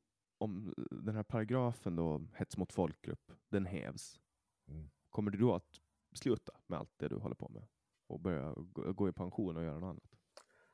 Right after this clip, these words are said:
Speaker 2: Nej, sluta behöver jag inte göra det. Jag menar, vadå? Mitt mål är ju inte att sitta i fängelse. <laughs> Det, det har bara blivit så. Så, alltså, ja.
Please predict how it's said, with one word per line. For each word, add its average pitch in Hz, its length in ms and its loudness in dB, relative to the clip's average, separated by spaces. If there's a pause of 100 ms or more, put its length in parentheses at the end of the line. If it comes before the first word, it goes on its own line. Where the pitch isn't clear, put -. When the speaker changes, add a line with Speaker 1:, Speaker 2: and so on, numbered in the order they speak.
(100)
Speaker 2:
Nej, - 200 2
sluta 101 460 0
behöver 110 240 8
jag 110 80 6
inte 107 140 2
göra 98 280 10
det. 90 360 2 (720)
Jag 82 160 -10
menar, 80 240 -6
vadå? 82 340 -4 (340)
Mitt 104 220 4
mål 113 340 12
är 110 60 12
ju 107 100 12
inte 92 180 6
att 87 80 4
sitta 90 380 -2
i 85 40 -2
fängelse. 87 640 -2 (1040)
<laughs> 117 80 2 (320)
Det, 104 240 2
det 85 120 4
har 104 160 12
bara 92 200 6
blivit 92 400 2
så. 71 300 -6 (1500)
Så, 73 380 -4
alltså, 76 200 -4
ja. 78 520 -6